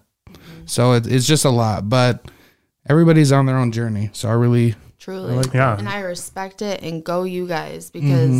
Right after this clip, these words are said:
Speaker 2: Mm-hmm.
Speaker 1: just the ambition that people have, regardless of what their religion is, I have so much, like, admiration for it.
Speaker 3: Mm-hmm.
Speaker 1: Like, good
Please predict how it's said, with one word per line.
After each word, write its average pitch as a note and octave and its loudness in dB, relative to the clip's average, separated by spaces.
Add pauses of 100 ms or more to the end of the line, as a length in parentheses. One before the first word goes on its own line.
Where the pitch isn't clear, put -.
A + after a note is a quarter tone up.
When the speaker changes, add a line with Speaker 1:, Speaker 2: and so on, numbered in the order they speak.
(180)
Speaker 2:
Mm-hmm. - -20
Speaker 1:
just E3+ -8 (260)
the F3 -4
ambition F3+ -4
that E3+ -10 (240)
people F#3 -8
have, D#3+ -10 (320)
regardless F3+ -8
of F3 -16
what E3 -10
their E3+ -6
religion D#3+ -8
is, F#3+ -8
I F3+ -10
have F3 -10
so F#3 -6
much, E3+ -10 (120)
like, E3+ -12 (140)
admiration E3+ -12
for - -18
it. - -20 (160)
Speaker 3:
Mm-hmm. A2 0
Speaker 1:
Like, F#3+ -20
good A3 -4